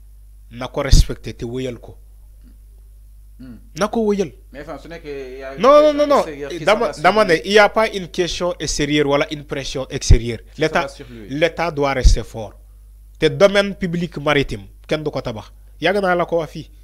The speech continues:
Speaker 1: Je crois que tu peux m'en témoigner. Le domaine public maritime, kenn du ko tabax. C'est, ça appartient à tout le monde, même les étrangers, ça, si la ñu bokk. Parce que plage la.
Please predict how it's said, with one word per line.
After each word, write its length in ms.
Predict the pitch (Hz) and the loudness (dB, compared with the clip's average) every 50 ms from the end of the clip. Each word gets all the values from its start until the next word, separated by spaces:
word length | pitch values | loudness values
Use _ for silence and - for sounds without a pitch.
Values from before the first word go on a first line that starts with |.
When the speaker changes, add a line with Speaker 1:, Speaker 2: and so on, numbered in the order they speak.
| - - - - - - | -20 -20 -20 -20 -18 -8
Speaker 1:
Je 100 | 127 139 | -6 -4
crois 240 | 135 - 151 180 226 | 0 4 4 4 4
que 80 | - 196 | 4 2
tu 140 | 151 170 151 | -2 -2 0
peux 120 | - 214 | 2 2
m'en 180 | 220 208 180 175 | 2 2 0 -2
témoigner. 480 | 143 175 175 175 175 175 160 131 101 - - - - - - - - - - - - - - - - - - - - | -2 -2 0 0 -2 -2 -2 -4 -8 -10 -14 -20 -20 -20 -20 -20 -20 -20 -20 -20 -20 -20 -20 -20 -20 -20 -20 -14 0
Le 160 | 131 165 185 | 4 4 6
domaine 360 | 175 165 226 233 247 247 240 | 8 8 10 10 10 10 10
public 340 | 240 233 214 220 220 - 214 | 10 8 10 10 8 8 8
maritime, 480 | 196 202 196 202 196 190 208 202 202 | 8 10 10 10 8 6 4 -2 -4
kenn 200 | - - 214 208 | -4 -6 -6 -4
du 80 | 190 180 | -6 -6
ko 120 | - 180 | -6 -4
tabax. 380 | - - 156 147 135 - - - - - - - - | -4 -2 -2 -4 -4 -6 -10 -14 -20 -20 -20 -20 -12
C'est, 260 | - - - 247 233 | -8 -4 -2 -2 -2
ça 180 | 233 - 190 180 180 | -2 0 -2 -2 0
appartient 460 | 196 190 - 202 196 - - 214 208 214 - | -2 -2 0 0 -2 0 -2 -4 -4 -2 -2
à 100 | 175 160 | -6 -6
tout 180 | - - 214 202 | -6 -4 -2 0
le 120 | 196 180 | 2 2
monde, 240 | 165 165 151 127 139 | 2 0 -2 -2 -2
même 180 | 185 233 247 226 | -2 -2 -2 0
les 280 | 208 190 165 127 135 | 2 2 4 6 6
étrangers, 440 | 190 - - 196 190 180 175 160 175 - | 8 8 8 8 8 8 6 4 2 0
ça, 100 | 170 160 | -2 -4
si 140 | - 180 | -2 -2
la 120 | 170 160 151 | -2 -2 -4
ñu 80 | 147 143 | -2 -2
bokk. 180 | 139 127 - - - - - - - - - - - - - - - - | -2 -2 -2 -4 -12 -20 -20 -20 -20 -20 -20 -20 -20 -20 -20 -16 2 8
Parce 180 | 233 240 233 | 8 10 10
que 160 | - 247 240 233 | 10 10 8 8
plage 460 | 233 - 240 233 220 202 180 147 160 | 8 8 6 6 6 6 4 2 2
la. 180 | 151 135 113 | 0 0 -2